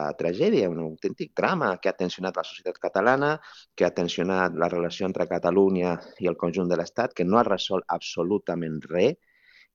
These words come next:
i que ha impedit que es faci política. Per tant, hi ha, diguem-ne, una, una raó, no, no només hi ha les raons jurídiques, hi ha una raó política, que és poder passar pàgina, poder començar una nova etapa on ningú renuncia a les seves idees,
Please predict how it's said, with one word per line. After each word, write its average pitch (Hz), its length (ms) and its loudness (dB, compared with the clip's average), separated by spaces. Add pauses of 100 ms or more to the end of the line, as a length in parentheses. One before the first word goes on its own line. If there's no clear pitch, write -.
i 110 500 0
que 85 140 -4
ha 87 80 0
impedit 95 400 0
que - 80 -4
es - 40 -18
faci - 280 -2
política. 78 500 -6 (460)
Per - 220 -2
tant, 87 240 2 (180)
hi 78 240 -6
ha, 87 320 2
diguem-ne, 87 400 0 (240)
una, 80 240 -2 (160)
una 82 220 -4
raó, 85 480 6 (180)
no, 90 120 -2 (120)
no 104 160 4
només 120 320 4
hi 95 80 2
ha 87 60 0
les 85 100 -6
raons 87 240 -2
jurídiques, 73 680 -8
hi 80 100 -4
ha 101 60 0
una 117 180 0
raó 95 240 2 (100)
política, 80 640 -2 (480)
que 82 240 4
és 147 140 2
poder 82 340 -4
passar 73 320 -4
pàgina, 104 460 4
poder 82 240 -2
començar 80 480 -4
una 78 160 -6
nova 85 240 0
etapa 127 400 4 (400)
on 95 240 0
ningú 104 340 4
renuncia 98 640 0
a 85 80 0
les - 160 -6
seves 92 300 -2
idees, 156 420 2